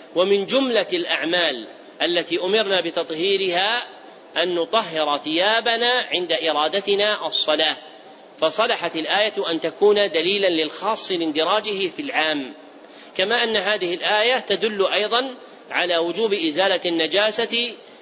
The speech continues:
من البدن ومن البقعة، لأنها إذا كانت دالة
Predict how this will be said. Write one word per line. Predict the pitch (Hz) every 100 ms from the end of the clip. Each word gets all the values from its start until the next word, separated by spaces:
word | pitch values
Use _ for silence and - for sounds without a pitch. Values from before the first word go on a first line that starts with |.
| -
من | 151 180 170 156 151 156 - - - 143
البدن | 165 165 214 233 233 233
ومن | 185 175 175
البقعة، | 165 185 - 131 131 - - -
لأنها | 151 190 190 175
إذا | 156 156
كانت | 156 202 190 151 165
دالة | 196 190 160 143 147 131